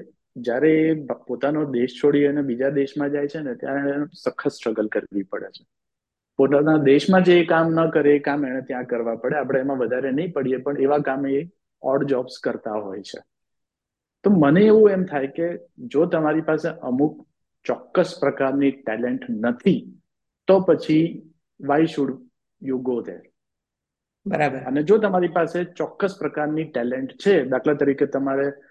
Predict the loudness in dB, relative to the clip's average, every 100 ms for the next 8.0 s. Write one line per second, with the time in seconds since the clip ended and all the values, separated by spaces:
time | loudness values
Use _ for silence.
0 | _ _ -10 -8 -2 0 4 4 4 2
1 | 0 -2 0 0 0 -2 -4 -6 -6 -4
2 | -2 -2 0 2 2 0 -2 -6 -6 -6
3 | -8 -12 -20 _ _ -18 -2 4 4 6
4 | 2 4 2 2 0 0 0 -2 -4 -6
5 | 0 0 2 2 2 2 2 0 -2 -2
6 | 0 0 0 0 -4 -6 -8 -8 -8 -4
7 | -6 -6 -8 -6 -6 -6 -6 -6 -8